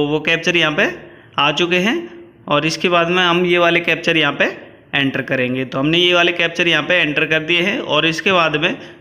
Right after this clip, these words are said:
simply हम यहाँ पे sign in पे click कर देते हैं। तो जैसे ही हम यहाँ पे sign in पे click करेंगे तो हमारे mobile number पे एक ओटीपी send कर दिया जाएगा, तो वो ओटीपी हमको अपने number पे देखकर और यहाँ पे enter करके simply submit now पे click कर देना है।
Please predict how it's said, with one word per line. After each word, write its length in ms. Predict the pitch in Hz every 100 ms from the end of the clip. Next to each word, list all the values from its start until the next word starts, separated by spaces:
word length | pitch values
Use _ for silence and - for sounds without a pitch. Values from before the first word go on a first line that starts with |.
| -
simply 420 | - 196 190 196
हम 180 | 160 165
यहाँ 140 | 151
पे 120 | 151 160
sign 300 | 151 147 151
in 140 | 151
पे 120 | -
click 340 | - 165 139 -
कर 120 | 127
देते 300 | 123 117 127
हैं। 260 | 120 113 - - - - - _ - - - -
तो 60 | 175
जैसे 280 | 190 196 240
ही 80 |
हम 140 | 226 226
यहाँ 140 | 214 196
पे 180 | 226 302
sign 260 | 208 185 190
in 160 | 202
पे 80 | 202
click 280 | 180 185 185
करेंगे 340 | 190 190 220 349 - - -
तो 80 | 160 160 151
हमारे 300 | 151 160 190
mobile 320 | 185 175 190
number 220 | 202 202 208
पे 140 | 202
एक 120 | 190
ओटीपी 340 | 180 175 180 185
send 320 | 170 165 170
कर 140 | 151
दिया 180 | 151 170
जाएगा, 360 | 180 180 190 220 - - - 170
तो 80 |
वो 100 | 170 175
ओटीपी 440 | 175 170 185 196
हमको 280 | 185 156 151
अपने 300 | 190 160 170
number 320 | 170 160 170 -
पे 160 | 185
देखकर 440 | 147 160 160 208 311 - - 151
और 140 | 151
यहाँ 180 | 151 147
पे 100 | 147 151
enter 340 | 165 170 196
करके 380 | 190 165 175 175
simply 400 | 175 151 - 165 165
submit 440 | 165 170 196 196
now 200 | 156 147
पे 140 | 147 185
click 300 | 180 156 147
कर 160 | 135 123
देना 260 | 127 123
है। 260 | 120 117